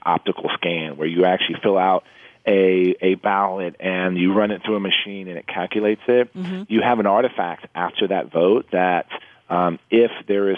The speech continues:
Speaker 1: some question, you can go back and, and hand count. Um, and that's, that's, um, you know, a, a fallback, um, to ensure that we trust the, you know, the, the actual vote that is tabulated.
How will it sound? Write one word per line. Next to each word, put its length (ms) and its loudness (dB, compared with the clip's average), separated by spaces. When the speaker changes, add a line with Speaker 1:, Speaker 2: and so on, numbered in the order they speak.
Speaker 1:
some 120 -6
question, 640 -6
you 100 -10
can 100 -16
go 160 0
back 340 -8
and, 160 -6
and 120 -4
hand 260 -4
count. 300 -6
Um, 280 0
and 120 0
that's, 280 2
that's, 260 0
um, 420 -2
you 140 -10
know, 160 -4
a, 300 0
a 40 -2
fallback, 560 0
um, 240 -2
to 100 -2
ensure 640 0
that 360 -6
we 160 -12
trust 580 -4
the, 340 -4
you 120 -16
know, 220 -10
the, 200 -6
the 140 2
actual 460 -2
vote 340 0
that 240 -4
is 160 -20
tabulated. 580 -2